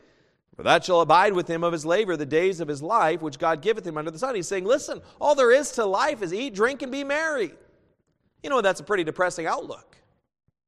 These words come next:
If I think all I'm gonna do is I'm gonna eat, I'm gonna put some food on the table,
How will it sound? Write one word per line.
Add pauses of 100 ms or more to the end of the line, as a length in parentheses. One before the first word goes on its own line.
(480)
If
I
think
all
I'm
gonna
do
is
I'm
gonna
eat,
I'm
gonna
put
some
food
on
the
table,